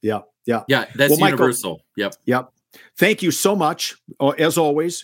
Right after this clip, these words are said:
Speaker 1: great stuff. This is an award-winning podcast.
Speaker 2: Thank
Speaker 1: And
Speaker 2: you.
Speaker 1: it's an award-winning because I say it's an award-winning
Speaker 2: <laughs> Right,
Speaker 1: podcast.
Speaker 2: you're the
Speaker 1: Right. Yeah.
Speaker 2: <laughs>
Speaker 1: Yep.
Speaker 2: You own the
Speaker 1: So,
Speaker 2: award. Well, thank
Speaker 1: yep,
Speaker 2: you,
Speaker 1: we'll just
Speaker 2: because
Speaker 1: declare it.
Speaker 2: you,
Speaker 1: Yep.
Speaker 2: you telling your story bravely and talking about it. So thank you. You really
Speaker 1: Yeah.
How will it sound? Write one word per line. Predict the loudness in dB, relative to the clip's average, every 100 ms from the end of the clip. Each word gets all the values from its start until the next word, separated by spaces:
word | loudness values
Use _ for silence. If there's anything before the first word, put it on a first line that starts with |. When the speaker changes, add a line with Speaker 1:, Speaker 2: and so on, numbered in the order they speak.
| -12
Speaker 1:
great | -2 -2 -2
stuff. | -6 -4 -4 -6 -14 _
This | -4 -4
is | -2
an | -2
award-winning | 0 -2 -2 -4 -4
podcast. | -4 -4 -4 -10 -6
Speaker 2:
Thank | -4 -4
Speaker 1:
And | -4
Speaker 2:
you. |
Speaker 1:
it's | -4
an | -2 0
award-winning | 0 2 0 0 -2
because | -2 -2 -4 -14 -20 _ _
I | 0 0
say | -2 0 0 -2 -8
it's | -10 -6
an | -4
award-winning | -2 -2 -2 -6 -6
Speaker 2:
<laughs> | 0
Right, | 2 0
Speaker 1:
podcast. | -2
Speaker 2:
you're | -4 -2
the | -4 -6 -4
Speaker 1:
Right. | -6 -6 _ -20 -20 -6
Yeah. | -4 -4
Speaker 2:
<laughs> | -8 -12 _ -6
Speaker 1:
Yep. | -4 0
Speaker 2:
You | 2
own | 2 4
the | 2
Speaker 1:
So, | 2
Speaker 2:
award. | 2 0 -4 -8
Well, | -4 -4
thank | 0 0 2
Speaker 1:
yep, |
Speaker 2:
you, | 0
Speaker 1:
we'll | 0
just | 0 -2
Speaker 2:
because | -2
Speaker 1:
declare | 0 0
it. |
Speaker 2:
you, | 0 -4
Speaker 1:
Yep. | -10 -14 _
Speaker 2:
you | -6 -4 -4
telling | -4 -4 -4
your | -4
story | -6 -6 -4
bravely | -4 -6 -6 -4 -6
and | -6 -10
talking | -16 -16 -14
about | -10 -10
it. | -10
So | -10 -10
thank | -10 -10 -8
you. | -8
You | -6 -8
really | -8 -8 -4
Speaker 1:
Yeah. | -4